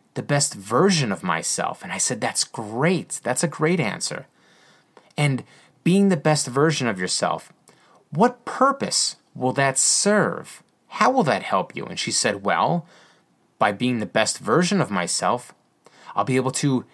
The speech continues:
enjoy life and I'll be able to find and create happiness in my life and do it on a regular basis." And I said, "That's fantastic. Exactly."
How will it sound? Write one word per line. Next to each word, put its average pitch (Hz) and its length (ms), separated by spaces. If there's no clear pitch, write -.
enjoy 113 500
life 107 460
and 101 80
I'll 101 200
be 117 40
able 117 160
to 117 320
find 135 800
and 92 140
create 127 400
happiness 202 720
in 101 80
my 87 160
life 80 380
and 107 200
do 170 180
it 175 60
on 160 100
a 139 80
regular 135 420
basis." - 540
And - 100
I 135 40
said, 151 180
"That's 170 280
fantastic. 175 960
Exactly." 180 920